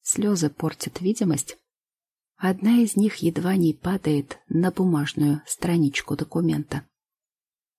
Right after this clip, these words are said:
Небрежно смахиваю их в сторону и всматриваюсь в буквы. Света. Ее зовут Света.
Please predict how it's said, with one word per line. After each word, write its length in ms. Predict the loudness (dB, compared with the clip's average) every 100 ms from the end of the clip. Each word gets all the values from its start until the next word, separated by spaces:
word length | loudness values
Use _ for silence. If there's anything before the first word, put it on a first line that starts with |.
| _
Небрежно 600 | -2 -2 0 -2 -2 -4
смахиваю 540 | -4 -4 -6 -4 -4 -2
их 320 | -2 -4 -8
в 80 | -10
сторону 460 | -8 -4 -2 -2 -2
и 100 | -6
всматриваюсь 800 | -8 -6 -6 -4 -4 -4 -4 -6
в 180 | -8
буквы. 400 | -8 -10 -8 -10 -10 _ _ _ _ _ _ _ _
Света. 600 | -8 -6 -8 -8 -12 -12 _ _ _ _
Ее 520 | -6 -4 -4 -6 -6 -10 _ _
зовут 560 | -8 -6 -4 -6 -8 -10 -14
Света. 560 | -12 -10 -10 -10 -14